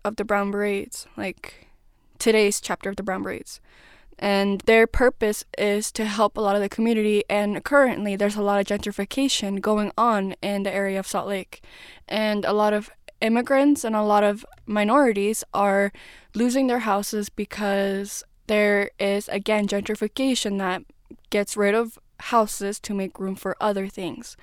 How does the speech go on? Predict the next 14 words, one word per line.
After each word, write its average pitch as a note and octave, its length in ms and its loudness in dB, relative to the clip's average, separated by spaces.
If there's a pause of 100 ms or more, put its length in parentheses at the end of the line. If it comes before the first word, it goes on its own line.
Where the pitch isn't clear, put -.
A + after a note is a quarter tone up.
(320)
Or B3 380 8 (340)
prices G#3+ 320 -2
are G#3+ 80 0
going G3+ 300 0
up, A#3 260 2
so F#3+ 300 -2
it G3 300 -6
puts - 340 -4
a G#3+ 80 -2
lot G3 260 0
of G3 360 -4 (680)
people A#3+ 440 4
who A3+ 280 2 (100)
are G3 880 2